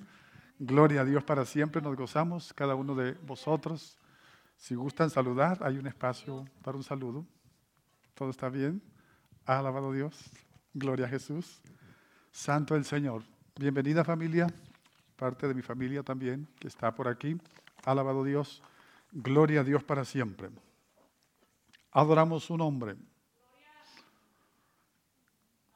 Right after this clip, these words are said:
Creo que Dios desea que cada vez le conozcamos un poquito más. Y a veces hablamos de Dios y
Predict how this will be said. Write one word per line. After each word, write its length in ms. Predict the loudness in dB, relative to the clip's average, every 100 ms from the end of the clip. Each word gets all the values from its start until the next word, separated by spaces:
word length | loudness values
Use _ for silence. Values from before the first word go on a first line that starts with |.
| _ -20 _ _ _ _ -18 2
Creo 380 | 4 6 4
que 400 | 0 0 2 0 -4 -12 _
Dios 420 | -6 -2 0 0
desea 560 | 0 -2 2 2 2 -2 -10 -16
que 100 | -4
cada 220 | 2 4
vez 240 | 4 2
le 100 | 0
conozcamos 760 | -6 -8 -2 0 0 -4 -12 -6
un 200 | -4 -4
poquito 400 | -6 -8 -8 -6
más. 400 | -6 -6 -10 -20 _ _ -20 -20 -20 -20 _ _ _ _ _ _
Y 140 | 2
a 60 | 2
veces 280 | 2 0
hablamos 440 | 2 4 4 4 0
de 120 | 0
Dios 680 | 2 2 2 0 -8 -20 _ _ _ _ _ _ _ _ _
y 600 | -6 -4 -2 -2 -4 -6